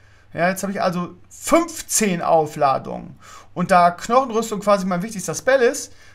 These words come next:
äh, oder sagen wir mal, einer der wichtigsten, ja, schon der wichtigste, naja, egal, ähm, ist dieses Item auch extrem wichtig. Also, wir halten fest,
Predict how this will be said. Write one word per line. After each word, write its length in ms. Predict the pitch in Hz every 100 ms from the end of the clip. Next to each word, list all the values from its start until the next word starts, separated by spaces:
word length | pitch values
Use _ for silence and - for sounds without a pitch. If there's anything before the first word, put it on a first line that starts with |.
| - -
äh, 160 | 180 170
oder 440 | 165 156 139 139 -
sagen 200 | - 170
wir 40 | 160
mal, 280 | 156 151 - - - - - - -
einer 240 | 175 220
der 180 | 160 135
wichtigsten, 720 | 143 - 131 - 165 214 208 - - - -
ja, 220 | 123 110
schon 240 | - 151 139
der 200 | 147 143
wichtigste, 580 | 135 139 - 160 170 - - - - -
naja, 240 | 160 139 123
egal, 400 | 127 127 165 202 - - - -
ähm, 200 | 175 -
ist 160 | 190
dieses 240 | 185 175 -
Item 220 | 170 160
auch 140 | 143
extrem 400 | 139 139 - 139
wichtig. 400 | 139 139 143 139 -
Also, 420 | - 151 127 - - - - - -
wir 160 | - 160
halten 180 | 180 170
fest, 500 | 208 254 - -